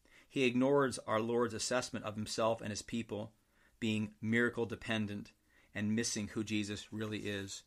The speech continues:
He's not concerned. He continues to relentlessly petition Jesus for his son's life.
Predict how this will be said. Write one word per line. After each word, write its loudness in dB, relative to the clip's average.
He's -4
not 2
concerned. -2
He -6
continues 2
to -2
relentlessly -2
petition -6
Jesus -4
for -2
his -4
son's -4
life. -6